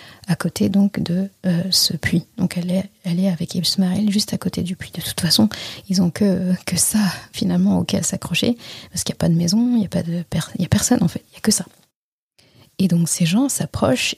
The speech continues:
et, euh, demandent gentiment, poliment à Hajar si elle les autorisait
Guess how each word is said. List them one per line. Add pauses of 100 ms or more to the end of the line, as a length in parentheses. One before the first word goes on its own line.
et,
euh,
demandent (380)
gentiment, (180)
poliment
à
Hajar (600)
si (480)
elle
les
autorisait